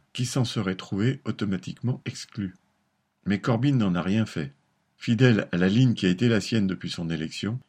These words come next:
il a choisi de se faire le champion de l'unité du parti, c'est-à-dire en fait de celle de sa fraction parlementaire. Les députés travaillistes pourront donc voter librement en leur âme et conscience. Du coup, on estime qu'une centaine de députés travaillistes sur deux cent trente et un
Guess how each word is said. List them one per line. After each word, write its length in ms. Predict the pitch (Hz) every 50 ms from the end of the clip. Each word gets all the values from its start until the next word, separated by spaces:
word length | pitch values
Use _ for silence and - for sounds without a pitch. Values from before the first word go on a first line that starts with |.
| _ _
il 160 | 110 110 113
a 40 | 131
choisi 340 | 127 - 156 143 131 143 147
de 100 | 131 113
se 160 | 101 - -
faire 280 | 92 - - 131 131 120
le 100 | 104 95
champion 560 | 90 - 107 95 - - - 117 120 135 151 - _
de 100 | - 85
l'unité 440 | 80 92 127 135 135 123 120 123 120
du 120 | 110 110
parti, 440 | 107 - 101 - - - - 95 117 - _ _ _ _ _
c'est-à-dire 580 | - - 117 - - 117 107 104 107 98 95 90
en 100 | 82 -
fait 280 | - - 95 98 104 - _ _ _ _ -
de 140 | - 90 90
celle 300 | - - 127 123 123 110
de 100 | 90 82
sa 200 | - - 85 -
fraction 380 | - - 120 120 - - 131
parlementaire. 720 | 117 113 98 98 101 98 95 92 90 - 92 87 78 76 71 _ _ _ _ _ _ _ _ _ _ _ _ -
Les 120 | 90 90
députés 420 | 87 104 95 - 101 92 - 95
travaillistes 680 | - - - 87 85 85 85 85 117 131 135 - - _ _ _
pourront 260 | - 107 101 117 120
donc 320 | 117 120 123 120 120 - -
voter 500 | 82 87 101 98 - - 98 85 - - -
librement 560 | 87 113 120 110 98 95 82 78 80 107 - _ _ _ -
en 120 | 110 120
leur 180 | 123 123 117 117
âme 140 | 117 110
et 100 | 107 101
conscience. 680 | - - 107 95 - - 90 82 73 - - - - - _ _ _ _ _ _ -
Du 160 | - 101 104
coup, 260 | - - 143 165 - -
on 160 | 107 101 101 107
estime 340 | 110 - - - 131 120
qu'une 220 | - - 92 90 87
centaine 400 | - 143 143 139 147 147 139 117
de 100 | 104 95
députés 460 | 90 98 95 - - - - - 175
travaillistes 680 | - - 85 80 87 87 92 123 143 139 - - _ _
sur 220 | - - 82 76
deux 100 | 80 87
cent 180 | 85 - 87 80
trente 260 | - 80 73 - 78
et 80 | 78
un 120 | 87 117